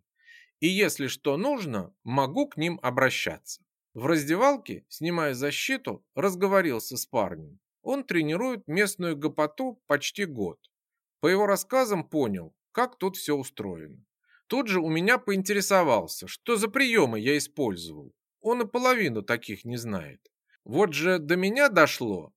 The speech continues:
что светить своими нестандартными знаниями так открыто не стоит. Военная, а тем более С Б нейрограмма у простого парня непорядок. Чем не повод для расследования? Отмазался, сказав, что из Ариста,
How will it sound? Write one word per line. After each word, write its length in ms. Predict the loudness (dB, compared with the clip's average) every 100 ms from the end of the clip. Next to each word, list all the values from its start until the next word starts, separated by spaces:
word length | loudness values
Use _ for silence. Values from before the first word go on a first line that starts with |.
| _ _
что 280 | -8 -4 -2
светить 520 | -2 -6 -2 -4 -4
своими 440 | -2 2 2 0
нестандартными 920 | -2 -2 -2 0 2 2 0 -8 -8 -8
знаниями 640 | -4 -2 -2 -4 -4 -6
так 320 | -2 0 0
открыто 520 | -4 -4 -4 -4 -4
не 160 | -4 -4
стоит. 460 | -4 -8 -10 -14 _ _ _ _ _ _
Военная, 840 | -2 4 4 4 0 0 -2 -4 -8 -4
а 100 | -2
тем 300 | 0 -2 0
более 340 | 2 2 0
С 260 | 0 0 0
Б 240 | 0 0
нейрограмма 880 | 0 -4 -4 -2 2 2 2 -2 -6 -4
у 120 | -2
простого 580 | 4 2 4 0 0 -2
парня 580 | 2 4 4 0 -6 _
непорядок. 840 | -4 -2 2 4 6 4 -2 -18 -20 _ _ _ -2
Чем 300 | 4 4 4
не 100 | 0
повод 420 | 2 4 2 0
для 160 | 0
расследования? 920 | 0 0 -2 -4 -4 -6 -12 -16 -20 _ _ _ _ _ _ 0
Отмазался, 720 | 0 2 2 2 0 -2 -4
сказав, 540 | -4 0 0 2 -2
что 220 | 0 2 4
из 140 | 6
Ариста, 640 | 6 6 2 -6 -12 -16